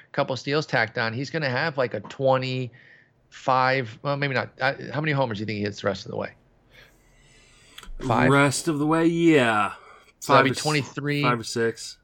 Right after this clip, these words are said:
Speaker 1: Yeah, tw-, twenty-three, twenty-four homers with, uh, he has five steals now. We'll say two to four more steals. We'll give him, we'll give him four on the high end. We'll say, like,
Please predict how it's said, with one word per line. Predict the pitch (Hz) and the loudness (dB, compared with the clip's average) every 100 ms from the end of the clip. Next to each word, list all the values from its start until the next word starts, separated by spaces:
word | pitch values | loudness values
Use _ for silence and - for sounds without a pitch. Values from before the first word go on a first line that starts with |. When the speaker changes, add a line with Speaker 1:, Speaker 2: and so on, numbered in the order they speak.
| _ _ _ | _ _ _
Speaker 1:
Yeah, | 147 110 | -4 -2
tw-, | - 151 - | -2 -6 -6
twenty-three, | - 160 160 147 143 | -6 -6 -4 -4 -4
twenty-four | - 147 120 143 131 | 0 -2 2 4 4
homers | 131 139 139 127 131 | 4 2 0 -2 -2
with, | 123 120 - | 0 0 0
uh, | 123 113 | 0 2
he | 131 | 2
has | 123 | 0
five | - 120 117 | 2 0 0
steals | - 127 113 | -2 -2 -2
now. | 123 120 120 123 120 - - _ | -2 0 0 0 -4 -16 -20 _
We'll | 120 | -6
say | - 110 | -4 -4
two | - - 135 | -6 -2 -2
to | 123 | -2
four | 107 123 123 123 | -6 2 4 4
more | 123 123 117 | 4 2 2
steals. | - 123 123 | 0 2 2
We'll | 175 | 2
give | 180 | 0
him, | 131 - | 0 -6
we'll | 151 | -4
give | 165 | -2
him | 135 | -2
four | - 127 | 2 2
on | 110 | 2
the | 104 | -2
high | 101 95 | -2 -4
end. | 98 | -4
We'll | 101 | -6
say, | - 110 | -2 -2
like, | 98 98 | 0 -4